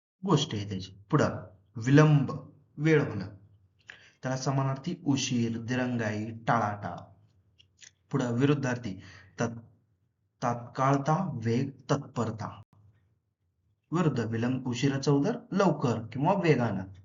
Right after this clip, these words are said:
अशा पद्धतीने. पुढं शब्द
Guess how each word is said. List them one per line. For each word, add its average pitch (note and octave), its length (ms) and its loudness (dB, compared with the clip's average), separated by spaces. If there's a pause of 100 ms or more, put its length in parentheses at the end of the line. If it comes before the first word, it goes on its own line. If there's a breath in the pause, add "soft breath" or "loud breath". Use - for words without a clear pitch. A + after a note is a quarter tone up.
(120)
अशा C3+ 220 -2
पद्धतीने. F#2+ 400 -8
पुढं C#3 420 0 (1160 loud breath)
शब्द - 280 -4